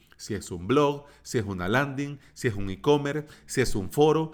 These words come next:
si dentro de este e-commerce has montado una red social, etcétera, etcétera. ¿Ok? Bueno, dicho esto, terminamos. Mañana continuamos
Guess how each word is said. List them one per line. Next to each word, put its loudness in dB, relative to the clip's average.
si -4
dentro 4
de 4
este 0
e-commerce 2
has -2
montado 0
una -2
red 2
social, 0
etcétera, -2
etcétera. -12
¿Ok? 0
Bueno, 2
dicho 6
esto, 4
terminamos. 2
Mañana 0
continuamos 4